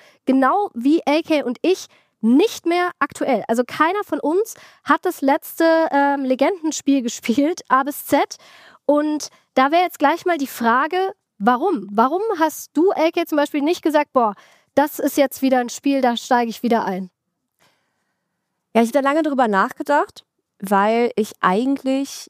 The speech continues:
Speaker 2: die Pokémon-Serie sehr gerne mochte.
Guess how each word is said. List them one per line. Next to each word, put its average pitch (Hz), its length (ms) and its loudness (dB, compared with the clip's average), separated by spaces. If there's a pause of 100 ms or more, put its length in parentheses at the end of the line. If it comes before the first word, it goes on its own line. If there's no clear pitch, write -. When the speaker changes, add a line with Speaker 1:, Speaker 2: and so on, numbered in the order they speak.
Speaker 2:
die - 80 -20
Pokémon-Serie 220 1500 0
sehr 185 240 2
gerne 170 560 -2
mochte. - 460 -4